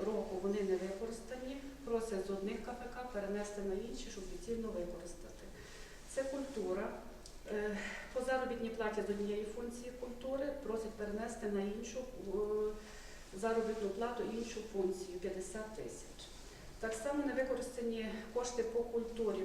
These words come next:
по енергоносіях в сумі сорок тисяч і по, е, інших заходах в галузі культури, тобто програми, на суму тридцять тисяч перенести всього сімдесят тисяч на предмети, матеріали, обладнання і інвентар.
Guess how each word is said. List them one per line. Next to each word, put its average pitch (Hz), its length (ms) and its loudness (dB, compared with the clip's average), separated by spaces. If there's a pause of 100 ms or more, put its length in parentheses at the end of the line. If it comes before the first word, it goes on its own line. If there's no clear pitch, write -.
по 214 340 6
енергоносіях 196 840 2 (220)
в - 140 -10
сумі 240 220 0 (100)
сорок 247 320 0
тисяч 254 440 -4 (140)
і 220 40 -4
по, 208 420 0 (600)
е, 196 180 0
інших 226 340 0 (140)
заходах 202 500 4
в 214 40 2
галузі 208 340 2
культури, 202 480 2
тобто 190 280 -2
програми, 185 720 0 (560)
на 220 100 0
суму 262 280 0 (100)
тридцять 247 340 0
тисяч 262 280 0
перенести 233 640 2
всього 196 640 2 (300)
сімдесят 208 600 0
тисяч 233 540 0
на 202 100 4
предмети, 196 580 0 (140)
матеріали, 196 380 0
обладнання 175 600 -2
і - 20 0
інвентар. - 520 -6